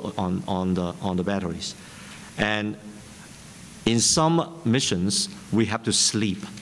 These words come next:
because there is not enough energy at night. And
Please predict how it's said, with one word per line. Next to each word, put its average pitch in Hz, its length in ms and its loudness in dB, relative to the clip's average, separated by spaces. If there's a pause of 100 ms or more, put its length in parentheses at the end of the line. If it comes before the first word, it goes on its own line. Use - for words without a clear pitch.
(340)
because 110 260 2
there 110 140 4
is 110 120 -2
not 127 220 2
enough 107 240 2
energy 107 460 0
at 95 180 -2
night. 92 520 0 (540)
And 104 300 2